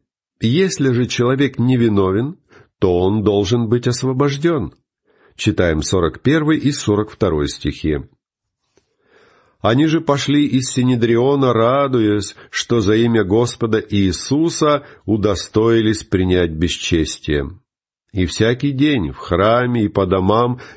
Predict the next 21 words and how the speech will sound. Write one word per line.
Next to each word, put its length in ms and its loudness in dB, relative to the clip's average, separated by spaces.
не 300 2
переставали 840 0
учить 640 -2
и 100 2
благовествовать 1160 2
об 240 0
Иисусе 540 0
Христе". 680 -4
Апостолы 640 0
были 360 2
удивительными 880 0
людьми. 580 -2
Они 260 2
радовались, 800 0
что 260 0
им 200 2
довелось 500 0
пострадать 880 0
ради 320 2
их 180 0
Господа, 640 -2